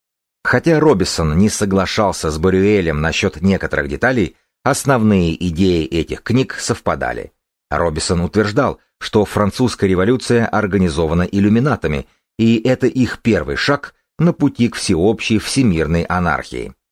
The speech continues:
По словам Робисона, лидеры иллюминатов не верили ни единому своему слову, не верили тем теориям, которые излагали. На самом деле,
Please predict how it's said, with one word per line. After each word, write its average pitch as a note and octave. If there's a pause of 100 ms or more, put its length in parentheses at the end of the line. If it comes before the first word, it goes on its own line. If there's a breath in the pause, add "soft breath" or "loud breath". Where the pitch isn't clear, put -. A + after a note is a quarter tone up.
(500)
По F#2+
словам E2+
Робисона, F2+ (280)
лидеры G#2
иллюминатов F#2+
не G#2+
верили A2+
ни A2
единому A#2
своему G#2+
слову, D2 (240 soft breath)
не F#2
верили G2
тем F2
теориям, A#2+ (100)
которые D2
излагали. D2 (440)
На D2+
самом C#2+
деле, G2+